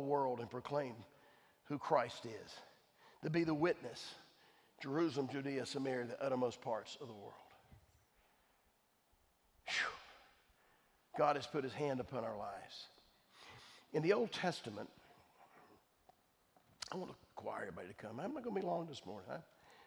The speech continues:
we, we got a message to go out of here today. I'm here to try and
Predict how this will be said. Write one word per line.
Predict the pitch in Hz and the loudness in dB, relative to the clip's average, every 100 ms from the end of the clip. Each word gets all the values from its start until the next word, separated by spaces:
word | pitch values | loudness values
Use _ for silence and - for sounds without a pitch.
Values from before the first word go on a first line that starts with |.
| - | 0
we, | 170 | 2
we | 156 | 2
got | 208 165 | 2 2
a | 131 | 2
message | 156 147 117 - | 0 0 -6 -8
to | 110 | -4
go | 110 | -2
out | 107 | -2
of | 101 | -4
here | 107 | -10
today. | 98 95 87 - _ _ - - - - - - - - - _ _ _ _ _ _ - 120 | -10 -12 -14 -18 _ _ -20 -20 -20 -16 -16 -18 -20 -20 -20 _ _ _ _ _ _ -12 -4
I'm | 151 | -2
here | 156 | 0
to | 131 | 0
try | - 147 | 2 4
and | 135 117 | 4 2